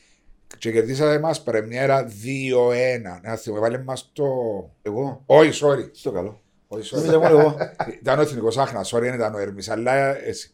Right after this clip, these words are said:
Speaker 1: εσύ έπαιξες και με ο Λένον, το
Speaker 2: Όχι, έφυγε ο Λένος, επίσης, στον πεζοπορικό, το,
Speaker 1: Ναι.
Speaker 2: και μπήκα εγώ αντικαταστάσεις στο Ερμήν, ήμουν δεκατριών, δεκατεσσάρων χρονών.
Speaker 1: Λένος Κίτου,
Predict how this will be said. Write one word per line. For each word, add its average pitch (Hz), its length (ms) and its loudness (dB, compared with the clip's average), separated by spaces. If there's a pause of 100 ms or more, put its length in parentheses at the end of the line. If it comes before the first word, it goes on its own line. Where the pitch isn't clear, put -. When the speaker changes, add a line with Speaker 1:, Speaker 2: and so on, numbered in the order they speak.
(380)
Speaker 1:
εσύ - 140 -8
έπαιξες 123 180 -4
και - 100 -12
με 127 80 -6
ο 120 60 -2
Λένον, 131 420 -2
το 113 100 -2 (720)
Speaker 2:
Όχι, 87 280 -6 (100)
έφυγε 104 280 -8
ο 98 60 0
Λένος, 98 300 -4
επίσης, 95 200 -8
στον 98 120 -10
πεζοπορικό, 95 720 -8
το, 98 180 -6 (100)
Speaker 1:
Ναι. 101 80 -8
Speaker 2:
και 95 160 -8
μπήκα 101 300 -6
εγώ 101 420 -4 (240)
αντικαταστάσεις 95 560 -12
στο - 140 -10
Ερμήν, 104 360 -8
ήμουν 143 380 -10 (420)
δεκατριών, 98 1400 -6
δεκατεσσάρων 143 600 -6
χρονών. 92 360 -14
Speaker 1:
Λένος 123 380 -4
Κίτου, 139 340 -8